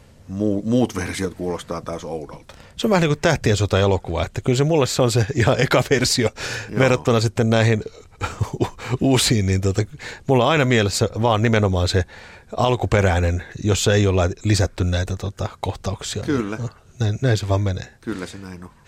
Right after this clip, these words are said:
Speaker 1: Ja mo-, montako siis niinku cover-biisiä oot kuullut? Että jos sä oot kuullut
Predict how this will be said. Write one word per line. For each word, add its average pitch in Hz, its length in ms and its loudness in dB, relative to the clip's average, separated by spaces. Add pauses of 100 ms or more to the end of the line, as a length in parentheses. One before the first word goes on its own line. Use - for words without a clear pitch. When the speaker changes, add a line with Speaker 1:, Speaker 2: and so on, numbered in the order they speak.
(120)
Speaker 1:
Ja 107 100 -2
mo-, 139 300 -2
montako 139 480 -2
siis 104 220 -8
niinku 98 320 -8
cover-biisiä 78 960 -4
oot - 180 -14
kuullut? 69 420 -12 (200)
Että 101 160 -10
jos 98 100 -6
sä 110 60 -4
oot 101 80 -6
kuullut 110 420 -2